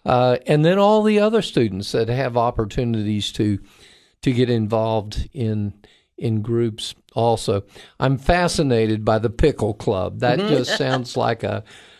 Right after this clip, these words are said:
Speaker 1: a phenomenal group. And if, if they accept, uh, grandfathers, I might come join 'em one day.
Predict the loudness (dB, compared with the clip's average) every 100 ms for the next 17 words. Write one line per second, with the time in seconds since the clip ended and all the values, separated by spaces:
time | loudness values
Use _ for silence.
0 | _ -4 -2 -4 -6 -2 2 4 4 4
1 | 2 2 0 0 0 0 -4 -6 -4 -4
2 | -6 -18 -20 -20 _ _ _ -8 -6 0
3 | 2 2 2 -2 -2 0 -2 -2 0 0
4 | 2 2 2 2 2 2 2 2 0 2
5 | 0 0 0 2 2 2 4 2 2 0
6 | 0 2 2 0 -2